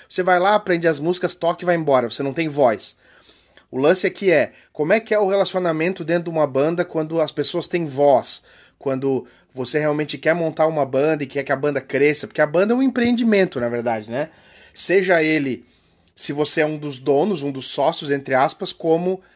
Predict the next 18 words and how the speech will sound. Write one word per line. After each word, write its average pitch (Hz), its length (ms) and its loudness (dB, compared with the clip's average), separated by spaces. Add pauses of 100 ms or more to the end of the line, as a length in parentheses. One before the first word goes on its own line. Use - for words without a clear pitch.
(120)
se - 160 -4
você 156 360 0
entra 165 580 -2
no 147 100 -8
meio 147 160 0
do 151 80 -14
caminho. 156 400 -4 (840)
E 127 80 -8
eu 165 60 4
achei 208 220 0
engraçado 147 560 2
que - 80 -10
eu - 20 -8
fiz 147 160 -4
uma 175 80 2
pesquisa 165 480 -2
na 135 80 0
internet 131 580 -4